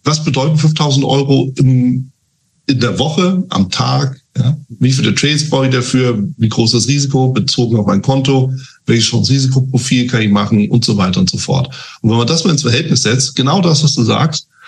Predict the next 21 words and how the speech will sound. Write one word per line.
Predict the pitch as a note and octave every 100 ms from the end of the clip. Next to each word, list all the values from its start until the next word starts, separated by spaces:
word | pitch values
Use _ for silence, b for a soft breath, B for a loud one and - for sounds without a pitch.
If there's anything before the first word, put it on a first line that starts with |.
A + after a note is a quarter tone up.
| B -
und | A#2
das |
ist | B2
interessant, | B2 A#2+ C3 C#3
ich | A#2+
hatte | A2
eben | B2+ D3+ B2+ - -
gerade | - B2+ C3
Coaching | - A#2+ A2+ B2 A2+ A2
und |
hab | A2 A2
mit | A2
dem | G#2+
Coach | F#2+ G#2+ G2 A2
genau | - G#2 A#2 A#2 A#2+ D#3+
das | D3 B2
besprochen. | C3 B2+ - - A#2+ G#2+ G#2+ B B B
Finger | - C#3+ D#3+ A2+
weg | B2 B2+
von | A#2+ A2+
diesen, | A2 A#2+ -